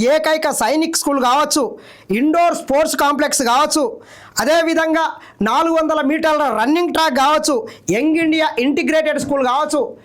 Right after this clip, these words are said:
మెడికల్ కాలేజీ, ఇంజనీరింగ్ కాలేజీ, వెటర్నరీ కాలేజీ, ఏటీసీ సెంటరు, సీఎం గెస్ట్ హౌస్, ఫైర్ స్టేషను, తారా మెడికల్ కాలేజ్, ఇట్లా అనేక కాలేజీలు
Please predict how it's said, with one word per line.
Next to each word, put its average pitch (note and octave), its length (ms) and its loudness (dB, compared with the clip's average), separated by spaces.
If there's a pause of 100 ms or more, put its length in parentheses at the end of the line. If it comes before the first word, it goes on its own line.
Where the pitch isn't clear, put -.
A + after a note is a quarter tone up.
(240)
మెడికల్ D#4 460 0
కాలేజీ, C4+ 440 0
ఇంజనీరింగ్ D4+ 680 0
కాలేజీ, B3+ 380 0
వెటర్నరీ D4 520 -2
కాలేజీ, B3 540 -2
ఏటీసీ D4 440 0
సెంటరు, B3 680 -2 (1120)
సీఎం E4 400 2 (120)
గెస్ట్ C4 240 -2
హౌస్, D4+ 500 0
ఫైర్ C#4 240 2
స్టేషను, C#4 680 -2 (800)
తారా D4 340 2
మెడికల్ D4+ 380 0
కాలేజ్, A#3+ 480 0 (760)
ఇట్లా D#4+ 200 0
అనేక D#4 580 2
కాలేజీలు D4+ 760 0